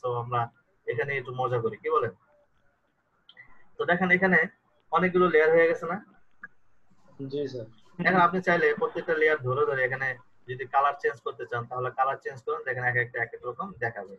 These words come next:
Speaker 1: তাই না? এক একটা এক এক রকম দেখাবে। দেখেন অন্যরকম একটা এখানে কিছু পাইলাম, তাই না?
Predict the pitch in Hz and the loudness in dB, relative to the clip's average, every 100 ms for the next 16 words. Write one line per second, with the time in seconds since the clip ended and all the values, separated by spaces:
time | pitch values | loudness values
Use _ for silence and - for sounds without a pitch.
0 | - - 226 - _ _ - - _ - | -16 -14 -14 -16 _ _ -20 -20 _ -10
1 | 120 139 143 123 120 120 123 123 113 104 | -8 -6 -6 -6 -6 -8 -10 -12 -12 -12
2 | 98 95 _ _ _ _ _ _ _ _ | -14 -16 _ _ _ _ _ _ _ _
3 | _ _ _ _ _ - - _ _ _ | _ _ _ _ _ -20 -20 _ _ _
4 | _ _ _ _ - _ _ _ _ _ | _ _ _ _ -20 _ _ _ _ _
5 | _ _ _ 370 _ _ _ - - _ | _ _ _ _ _ _ _ -20 -20 _
6 | _ _ _ 113 - 95 _ _ _ _ | _ _ _ -10 -10 -18 _ _ _ _
7 | _ 147 - 151 143 123 120 123 120 123 | _ -6 -2 -2 -2 -4 -4 -4 -10 -10
8 | - 104 95 95 131 220 | -8 -8 -8 -12 -12 -14